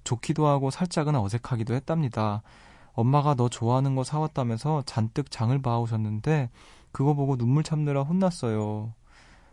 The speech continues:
집에 가면서 부모님 선물을 산다고 샀는데 엄마 아빠께서 저랑 동생을 생각해 주시는 거에 비하면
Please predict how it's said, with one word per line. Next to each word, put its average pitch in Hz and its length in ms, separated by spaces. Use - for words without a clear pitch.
집에 147 260
가면서 143 320
부모님 123 360
선물을 147 380
산다고 143 400
샀는데 135 680
엄마 131 320
아빠께서 120 580
저랑 120 320
동생을 123 460
생각해 175 560
주시는 139 360
거에 110 220
비하면 113 560